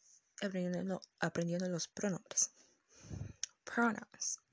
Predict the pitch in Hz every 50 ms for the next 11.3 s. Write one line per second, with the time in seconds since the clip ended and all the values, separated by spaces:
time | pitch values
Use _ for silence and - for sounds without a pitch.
0 | - - - - - _ - - - - - - _ _ _ _ - - - 160
1 | 160 160 170 180 208 - _ _ _ _ _ _ _ _ _ _ - 202 220 226
2 | 185 156 151 165 156 147 160 - - - - - - _ _ _ _ _ _ -
3 | - - _ _ _ _ - - - - - - _ - 170 - - 277 - -
4 | - - - - - - - - - - - _ - - - - - _ - 180
5 | 180 175 - - - - 165 160 - - 180 - - - 175 185 190 196 196 -
6 | 160 165 - 160 156 160 - - - 165 165 165 165 - - 160 156 160 160 -
7 | - 175 180 180 180 180 - _ _ _ - - - - _ _ _ _ _ _
8 | _ _ _ _ _ _ _ _ _ _ _ _ _ _ _ _ - 196 180 175
9 | 165 160 160 156 151 151 156 156 - - 160 156 156 - 165 - - - - -
10 | - 185 196 - 170 165 160 - _ - 151 151 151 160 160 156 156 156 151 165
11 | - - - - -